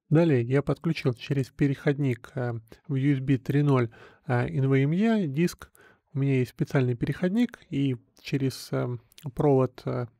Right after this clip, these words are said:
Type-C я подключил, и вот он определился как S D A диск. И давайте вот его сейчас проверим, сколько он, э, какую скорость он покажет. L S U S B, если вот открыть, он называется вот J Micron,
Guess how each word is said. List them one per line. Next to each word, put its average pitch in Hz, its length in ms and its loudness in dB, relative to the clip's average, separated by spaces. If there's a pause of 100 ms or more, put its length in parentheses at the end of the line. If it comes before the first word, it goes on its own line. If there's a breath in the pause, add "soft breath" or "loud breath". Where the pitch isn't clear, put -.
(580 loud breath)
Type-C 185 640 0 (200)
я 147 180 2
подключил, 214 640 -2 (220)
и 156 600 -6
вот 151 320 -6
он 156 200 0
определился 143 560 0
как - 240 -4
S 151 240 0
D 135 140 4
A 117 120 2
диск. 135 360 -4 (140)
И 139 140 -2
давайте 139 420 0
вот 131 220 -2
его 131 200 0
сейчас - 440 -4 (400 loud breath)
проверим, 120 440 2
сколько - 360 -4
он, 147 440 -2 (140)
э, 127 240 -6
какую 131 300 -6
скорость 160 400 -4
он 143 100 -2
покажет. 113 500 -6 (560 loud breath)
L 143 160 4
S 139 200 2
U 151 120 2
S 160 60 0
B, 139 140 0
если 123 260 -2
вот 131 220 -4
открыть, 233 400 0 (180)
он 139 240 -8
называется 135 540 0
вот 127 160 2
J 131 400 0 (180)
Micron, 226 440 0